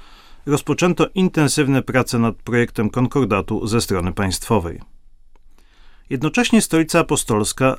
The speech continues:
różnymi drogami przekazywała w tej sprawie stosowne przypomnienia. Trzeciego stycznia tysiąc dziewięćset dziewięćdziesiątego trzeciego roku krótką, nieoficjalną wizytę w Watykanie złożył minister spraw zagranicznych Krzysztof Skubiszewski.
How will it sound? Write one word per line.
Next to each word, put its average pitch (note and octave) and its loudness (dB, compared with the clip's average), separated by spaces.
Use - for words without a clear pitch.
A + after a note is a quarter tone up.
różnymi C3+ 2
drogami A2 0
przekazywała C3 -2
w - -4
tej A#2+ -2
sprawie A#2+ -2
stosowne G#2 -4
przypomnienia. G2 -2
Trzeciego G3+ 0
stycznia A#2+ -2
tysiąc G#2+ -4
dziewięćset A2+ -2
dziewięćdziesiątego G#2+ -2
trzeciego A#2+ -4
roku G#2+ -2
krótką, F#3 0
nieoficjalną D3 0
wizytę A2+ -2
w G2 -6
Watykanie B2 0
złożył A2 -2
minister A2+ 0
spraw A2 -4
zagranicznych G#2 -2
Krzysztof - -8
Skubiszewski. - -2